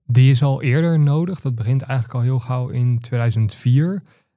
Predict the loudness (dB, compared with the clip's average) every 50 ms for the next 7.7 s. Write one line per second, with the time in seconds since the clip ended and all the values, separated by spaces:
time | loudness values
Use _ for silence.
0 | _ _ -4 -2 0 0 0 0 0 0 0 -2 0 0 0 0 2 0 -2 -2
1 | -2 -2 -2 -2 -2 0 -2 -2 0 2 0 0 2 0 -2 -2 -2 0 0 0
2 | 0 -2 -6 _ _ _ _ _ _ _ _ -2 0 2 4 4 4 2 0 -4
3 | _ _ _ _ -4 -2 -2 -2 -2 0 0 0 0 0 -2 -4 -4 -4 -2 0
4 | 0 -2 -2 -6 _ _ _ _ _ 0 0 0 2 0 0 2 2 2 2 2
5 | 0 0 -2 -4 -8 _ _ _ _ _ _ _ _ 2 2 2 2 0 0 -2
6 | -2 -2 -4 -12 -10 _ -4 -2 -2 -2 -2 0 0 0 0 -2 -2 -4 -4 -4
7 | -4 -6 -6 -2 -2 0 0 0 0 0 0 -2 -4